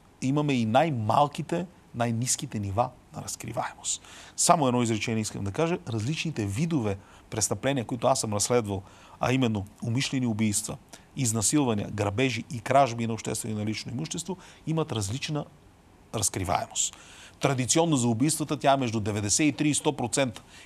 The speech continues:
Единственият случай в тези години, в който е под осемдесет процента, това е след осемдесет и трета-осемдесет и четвърта година. Изнасилванията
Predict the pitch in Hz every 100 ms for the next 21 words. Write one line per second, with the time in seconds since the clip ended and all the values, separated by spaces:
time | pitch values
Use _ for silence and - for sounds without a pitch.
0 | - 135 127 208 202 185 156 - - -
1 | 165 139 123 156 143 120 127 139 120 135
2 | 120 110 - 175 - - - - 135 123
3 | 127 120 143 120 110 156 165 190 190 -
4 | - - 131 147 147 - 143 135 - 123
5 | 113 139 123 123 - 117 127 110 - -
6 | - - - - - - - - - -
7 | - - - - - - 131 123 - 143
8 | 123 113 113 -